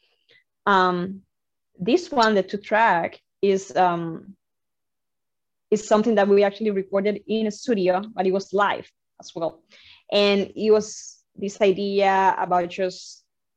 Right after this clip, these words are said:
getting, um, the sound of a, of a room mic. So we actually didn't, didn't do anything. It was just like the way it was, it was live, just recorded with one mic in the studio. That's it.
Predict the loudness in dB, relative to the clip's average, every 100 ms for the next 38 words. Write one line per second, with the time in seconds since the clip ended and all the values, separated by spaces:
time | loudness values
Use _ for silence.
0 | _ _ -6 2 6 6 6 2 -4 -12
1 | -20 _ -8 -6 -8 -6 0 2 2 0
2 | -4 -4 -4 -6 -10 -10 -2 2 2 2
3 | 0 0 -4 -8 -14 _ _ _ _ -4
4 | 2 4 2 2 0 2 2 0 -4 -6
5 | -2 0 4 4 4 0 -4 -4 -4 -6
6 | -6 -8 -12 -10 -10 -12 -14 -12 -14 _
7 | _ _ _ _ _ _ -4 0 2 2
8 | 2 4 6 4 0 -14 -14 -12 -4 2
9 | 2 2 0 -8 -14 -4 -4 -4 -6 -2
10 | -2 -4 -6 -6 -4 -4 -2 -2 -4 -6
11 | -10 -10 -10 -10 -10 -12 -14 -8 -8 -8